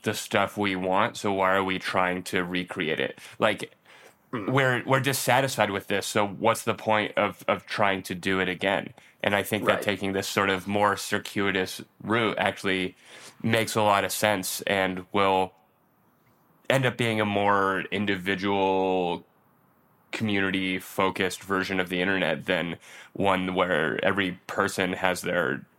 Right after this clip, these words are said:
Speaker 1: their personality abstracted away, aside from when they can collect your data and sell it.
Speaker 2: Right. I mean, it's such a joke to me when people on Twitter are like, "Oh, like, I'm an artist when I post to Twitter. Like, I'm, like, a real writer." You know, it's like, you can't customize anything about this. You know, like, the most you can do is, like, post photos.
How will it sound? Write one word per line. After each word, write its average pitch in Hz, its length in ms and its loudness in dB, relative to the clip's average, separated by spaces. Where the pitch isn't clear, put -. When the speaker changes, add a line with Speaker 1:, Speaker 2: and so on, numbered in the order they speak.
Speaker 1:
their 90 160 -2
personality 98 600 2
abstracted 95 640 0
away, 80 500 0
aside 98 360 0
from 95 200 -4
when 92 340 -2
they 92 200 -4
can 92 300 -8
collect 92 300 0
your 92 80 -2
data 90 280 0
and 90 160 -4
sell 98 240 0
it. - 120 -6
Speaker 2:
Right. 151 360 4
I 151 80 6
mean, 170 100 2
it's 175 100 -2
such 240 160 0
a 220 60 2
joke 107 280 0
to 117 60 -6
me 107 80 2
when 104 120 0
people 104 220 0
on 104 120 4
Twitter 101 380 2
are 98 40 4
like, 92 240 2
"Oh, 101 140 6
like, 92 180 2
I'm 107 120 4
an 107 80 0
artist 98 500 2
when 95 80 -2
I 90 80 0
post - 320 -2
to - 80 -12
Twitter. 85 320 0
Like, 85 220 -2
I'm, 101 160 0
like, 95 160 0
a 98 40 -4
real 92 220 0
writer." 90 560 -2
You 110 80 -4
know, 104 140 2
it's 101 120 -2
like, 107 180 2
you 139 120 0
can't 220 260 2
customize 139 500 4
anything 92 340 -6
about 85 260 -2
this. 95 220 -6
You 107 40 -2
know, 92 140 2
like, 92 260 -4
the 123 80 -2
most 147 200 2
you - 40 -16
can 143 120 0
do 139 60 2
is, 123 80 0
like, 110 120 2
post 113 240 0
photos. 90 540 0